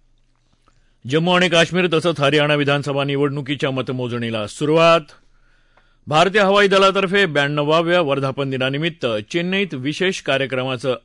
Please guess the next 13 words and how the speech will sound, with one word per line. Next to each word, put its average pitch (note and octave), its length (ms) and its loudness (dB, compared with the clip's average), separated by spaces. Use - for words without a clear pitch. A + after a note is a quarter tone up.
आयोजन. G#2+ 480 -2
केंद्रीय B2 300 -2
प्रत्यक्ष B2+ 460 -4
कर E3 200 0
नियंत्रण E3+ 460 -2
मंडळाकडून F3+ 640 0
प्राप्तिकर D3 540 -4
कायद्याच्या C#3 560 -2
सर्वसमावेशक D#3 1080 -4
पुनरावलोकनासाठी E3 960 0
अंतर्गत B2+ 440 -4
समितीची A#2+ 540 -6
स्थापना. D#3+ 600 -2